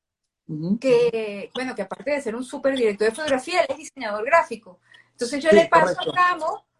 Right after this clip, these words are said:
Speaker 2: yo le paso a Camo los renders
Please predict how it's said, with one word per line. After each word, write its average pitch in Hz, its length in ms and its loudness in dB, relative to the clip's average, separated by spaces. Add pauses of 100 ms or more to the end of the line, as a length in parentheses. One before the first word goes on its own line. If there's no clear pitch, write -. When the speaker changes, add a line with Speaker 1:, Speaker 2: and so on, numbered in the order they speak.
(240)
Speaker 2:
yo 269 100 0
le 285 100 -2
paso 349 300 -4
a 359 80 -10
Camo 370 500 -8 (760)
los 262 600 -6
renders 311 580 -2